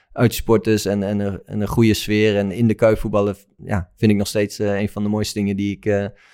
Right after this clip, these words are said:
ook heb gedaan. Eh, dus, eh, ja, dat, dat maakt wedstrijden ook speciaal. En ik hoop dat dat gewoon, dat we zorgen met elkaar dat dat ook gewoon, eh,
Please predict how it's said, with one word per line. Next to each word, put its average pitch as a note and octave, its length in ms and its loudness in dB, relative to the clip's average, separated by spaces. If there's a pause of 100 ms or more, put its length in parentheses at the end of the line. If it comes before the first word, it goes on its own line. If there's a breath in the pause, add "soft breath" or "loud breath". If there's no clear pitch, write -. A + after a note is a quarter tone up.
(540 soft breath)
ook B2+ 200 2
heb A#2 120 4
gedaan. G2+ 440 2
Eh, G2+ 160 -4
dus, G2+ 240 -4
eh, G2+ 240 0 (260)
ja, - 180 -14
dat, G#2+ 200 -6
dat A2 160 -4
maakt A2+ 240 2
wedstrijden A#2 340 2
ook G#2+ 80 -2
speciaal. B2+ 420 2
En G2 80 0
ik F#2+ 60 -4
hoop G#2 180 0
dat G#2 140 -2
dat G2+ 140 -8
gewoon, G#2 360 -2
dat G2 160 -8
we - 60 -20
zorgen G#2 300 0
met G2+ 120 -4
elkaar G2+ 260 -2
dat G2 120 -2
dat G2 160 -4
ook G2+ 120 -6
gewoon, G2+ 340 -2
eh, G2+ 200 -6